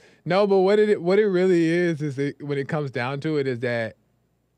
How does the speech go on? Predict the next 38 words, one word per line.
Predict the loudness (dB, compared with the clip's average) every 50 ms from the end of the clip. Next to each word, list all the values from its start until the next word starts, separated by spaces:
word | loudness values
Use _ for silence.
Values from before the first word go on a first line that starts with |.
| _ -8
it's | -6 -6 -4 -2
about | 0 0 0 0 0 -2 -2
feeling | -2 0 0 0 -2
the | -2 -4
music | -4 -4 -4 -4 -2 -2 -2 -2 -4 -6
and | -8 -8 -6
it's | -6 -6
about | -4 -4 -4 -4 -4 -6
being | -6 -6 -6 -6
in | -6 -6
the | -6
moment. | -6 -6 -4 -4 -4 -6 -6 -8 -8
So, | -6 -4 -2 -2
like, | -2 -4 -4 -6
say | -4 -2 -2 -2 -2
if | -4 -4
you're, | -4 -4 -4 -4
you're | -6 -6 -6 -4
dancing | -4 -4 -6 -6 -6 -8 -6 -6 -6 -4
and | -4 -4
you're | -4 -6
feeling | -6 -6 -6 -4 -4 -6
the, | -8 -8 -10 _ -18 -12
the, | -10 -8 -8 -8
the | -8 -8 -8 -6
rhythm | -4 -6 -4 -4 -6 -6
of | -6
the | -6
music, | -6 -6 -6 -6 -6 -6 -6 -8 -8 _ _ _ _ _ _ _ _ _ _ _ _ _ _
stuff | -20 -10 -2 0 2 2 2 0 -2
will | -4 -2
come | -2 -4 -4 -4 -4 -2 -2
out | -2 -2 0 -2 -2 -4 -6 -8 _ _ _ _ _ _ _ -8
when | -6 -4 -4
you're | -2 -2
not | -2 -2 -2 -2 -4
afraid | -4 -4 -2 0 2 2 2 2 0 -2 -8
to | -10 -8 -6 -6 -4 -6 -8 -8